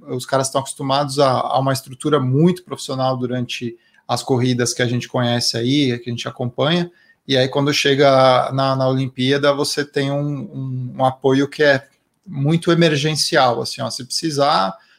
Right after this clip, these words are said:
pega essa aí, sobe nessa bike e vai embora, e paciência se não é a sua, paciência que não serve direitinho em você, e, e vai aí, entendeu? Então o cara tem que torcer pra não dar nada errado.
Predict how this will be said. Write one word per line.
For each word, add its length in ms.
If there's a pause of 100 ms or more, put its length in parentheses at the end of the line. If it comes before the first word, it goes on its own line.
(200)
pega 240
essa 240
aí, 1080
sobe 340
nessa 300
bike 280
e 40
vai 120
embora, 560
e 40
paciência 640
se 140
não 160
é 60
a 80
sua, 440
paciência 580
que 140
não 140
serve 340
direitinho 600
em 40
você, 560 (560)
e, 340
e 80
vai 260
aí, 220
entendeu? 440
Então 480
o 40
cara 200
tem 140
que 60
torcer 340
pra 100
não 140
dar 120
nada 220
errado. 380